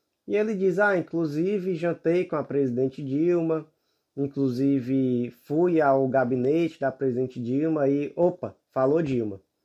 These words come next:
manda pro S T F." Não, <laughs> não é assim. Ou então narra algum fato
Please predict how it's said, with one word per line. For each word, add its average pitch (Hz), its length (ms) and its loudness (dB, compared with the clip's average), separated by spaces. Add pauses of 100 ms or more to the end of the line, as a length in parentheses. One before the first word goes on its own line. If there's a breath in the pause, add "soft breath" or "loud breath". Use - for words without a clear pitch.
manda 139 300 2
pro 139 160 0
S 127 160 -2
T 143 100 -2
F." - 420 -2 (100)
Não, 123 360 -4
<laughs> 104 220 -4 (500)
não 135 280 2
é 147 80 2
assim. 147 440 -4 (520)
Ou 135 100 -2
então 151 320 0
narra 170 460 2
algum 151 240 -2
fato 151 760 0